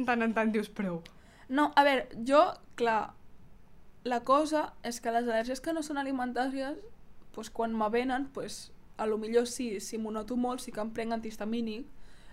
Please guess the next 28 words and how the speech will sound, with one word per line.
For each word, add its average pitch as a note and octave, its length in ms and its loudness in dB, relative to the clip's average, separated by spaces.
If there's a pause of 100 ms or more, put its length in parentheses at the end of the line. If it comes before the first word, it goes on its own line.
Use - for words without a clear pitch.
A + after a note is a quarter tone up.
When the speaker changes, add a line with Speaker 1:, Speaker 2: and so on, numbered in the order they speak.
Speaker 2:
però A#3+ 120 4
no A#3+ 80 4
és B3 80 0
allò C#4+ 260 4
que A#3 120 -2
em G#3 40 -10
tingui A3+ 220 -4
que A3 160 0
prendre G#3+ 240 2
medicament G3+ 480 -2
constant. F#3+ 480 -8 (720)
Però A3+ 240 4
només A3 320 0
em B3 160 2
ve A#3+ 140 4 (180)
tant A3 160 0
alimentària A3 640 -2
com A#3+ 180 0
al·lèrgia, A#3+ 300 2
si A#3+ 160 -6
espontània A3+ 480 -2
de A3 80 0
lo G#3+ 80 -4
que G#3+ 160 -6
sigui, A3+ 380 -4 (100)
me G#3+ 160 -8
prenc G#3 240 -4
l'antihistamínic G#3+ 800 -4